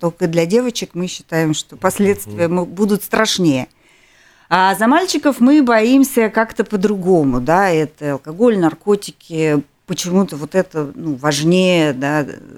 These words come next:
Speaker 1: оказывается. Но бунтуют все, потому что любой подросток, независимо от гендера, от пола, да, он решает вот эту вот свою задачу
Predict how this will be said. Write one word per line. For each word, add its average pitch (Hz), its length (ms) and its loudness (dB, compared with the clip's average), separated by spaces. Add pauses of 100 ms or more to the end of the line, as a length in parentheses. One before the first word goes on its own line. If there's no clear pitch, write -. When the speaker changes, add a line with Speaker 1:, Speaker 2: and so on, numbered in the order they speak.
(100)
Speaker 1:
оказывается. 131 840 -12 (720)
Но 247 300 6
бунтуют 302 680 4
все, 381 440 2
потому 254 400 2
что 240 240 2
любой 254 480 4
подросток, 233 580 0
независимо 196 760 0
от 165 100 0
гендера, 170 680 2 (300)
от - 180 -6
пола, 165 560 -2
да, 208 320 0 (560)
он 247 280 4
решает 196 580 0
вот 151 160 -12
эту 170 220 -8
вот 151 180 -8
свою 147 380 -4
задачу 156 760 -2